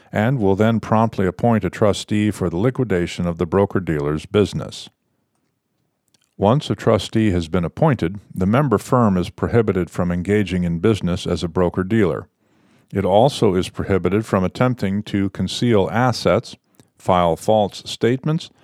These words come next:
or alter securities records to defraud the trustee or S I P C. S I P C coverage and disclosures. The basic coverage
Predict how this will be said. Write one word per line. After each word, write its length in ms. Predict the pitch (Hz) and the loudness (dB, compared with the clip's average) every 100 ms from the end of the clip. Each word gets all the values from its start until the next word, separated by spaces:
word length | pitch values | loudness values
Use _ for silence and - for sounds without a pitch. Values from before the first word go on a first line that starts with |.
| _ - | _ -4
or 220 | 104 98 | 0 2
alter 400 | 101 123 117 104 | 4 2 4 0
securities 720 | - 101 - 151 127 92 78 85 | 0 -4 0 4 4 2 -2 0
records 500 | 85 - 85 104 - | -2 -2 -4 -6 -6
to 200 | - 98 | -2 -2
defraud 540 | 87 - 110 110 101 | -2 2 4 4 4
the 80 | 92 | 0
trustee 580 | - 92 - - 82 107 | 0 -2 -2 -4 -2 0
or 240 | 95 85 | 0 0
S 240 | 82 80 | 0 -2
I 140 | 82 82 | -2 -4
P 220 | - 82 | -6 -8
C. 360 | - 117 76 - - _ _ _ _ _ _ _ _ _ _ _ _ _ _ _ _ - | -2 -2 -2 -6 -20 _ _ _ _ _ _ _ _ _ _ _ _ _ _ _ _ -4
S 240 | 120 131 | 0 2
I 120 | 156 135 | 4 2
P 260 | - 123 | 2 -2
C 320 | - 113 107 - | -2 -2 -2 -2
coverage 560 | - 135 80 67 60 - | 2 2 2 -6 -8 -8
and 260 | 87 82 | -6 -4
disclosures. 920 | 82 90 - 120 98 - 71 - - - _ _ _ _ _ _ _ _ - | -4 -6 0 2 2 0 -10 -12 -20 -20 _ _ _ _ _ _ _ _ -4
The 80 | |
basic 440 | 107 185 - 156 - | 4 4 4 -2 -2
coverage 540 | - 123 85 64 - | 2 2 2 -4 -6